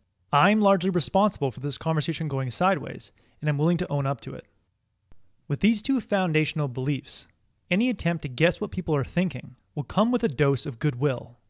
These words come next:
and a sense of humility, both of which get a conversation back to productive dialogue.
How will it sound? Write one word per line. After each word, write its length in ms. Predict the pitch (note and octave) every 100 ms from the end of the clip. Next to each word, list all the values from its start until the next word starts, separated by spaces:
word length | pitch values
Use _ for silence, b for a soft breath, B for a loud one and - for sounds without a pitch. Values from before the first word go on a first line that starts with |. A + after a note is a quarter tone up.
| -
and 140 | D#3+
a 40 | F#3
sense 360 | - D3+ C3+
of 140 | - C#3+
humility, 500 | D#3 D3 C3 - - _ _ _ _ _ -
both 200 | G3+ A3
of 140 | E3
which 340 | C#3 - - - -
get 140 | C3 E3+
a 60 |
conversation 640 | G3 G#3+ A3 - B2+ C#3 C3
back 360 | - B2 A#2 -
to 60 |
productive 640 | D3 D3+ B2 G#2+ - B2+ A2
dialogue. 580 | B2 A2+ G#2 G#2+ G#2